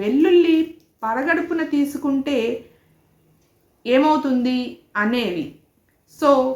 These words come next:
ఈ వీడియో కనుక మీకు నచ్చినట్లయితే లైక్ చేయండి.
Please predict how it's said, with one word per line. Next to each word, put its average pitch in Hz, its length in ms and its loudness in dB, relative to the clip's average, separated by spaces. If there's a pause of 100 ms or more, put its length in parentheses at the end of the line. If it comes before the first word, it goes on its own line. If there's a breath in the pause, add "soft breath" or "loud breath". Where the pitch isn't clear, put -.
(260)
ఈ 320 140 2 (100)
వీడియో 339 320 4
కనుక 311 180 -4 (120)
మీకు 254 220 -2
నచ్చినట్లయితే 247 680 -6 (460)
లైక్ 277 260 -2
చేయండి. 156 360 -6